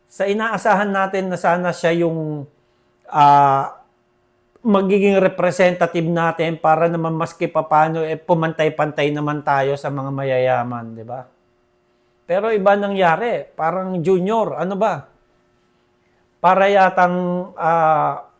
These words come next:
pabor na pabor na naman sa mayayaman. Di ba?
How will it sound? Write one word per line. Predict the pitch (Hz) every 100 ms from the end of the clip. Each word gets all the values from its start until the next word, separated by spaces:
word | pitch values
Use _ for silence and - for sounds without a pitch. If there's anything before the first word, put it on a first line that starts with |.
| _ -
pabor | 175 190 185
na | 185
pabor | 185 165 170 196
na | 170 165
naman | 160 160
sa | 160
mayayaman. | 143 143 139 139 135 127 143 156 120 107 _ _ _ _ _ _ _ _ _ _ _ _ _
Di | 185
ba? | 196